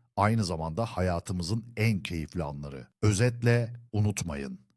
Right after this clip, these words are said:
Altmış yaşından sonra hafıza egzersizi sıkıcı bir görev değil,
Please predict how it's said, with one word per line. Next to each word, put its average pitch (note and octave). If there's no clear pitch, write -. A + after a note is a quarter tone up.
Altmış C3
yaşından A#2
sonra G#2
hafıza F#2+
egzersizi F#2
sıkıcı F#2+
bir E2+
görev E2+
değil, A2+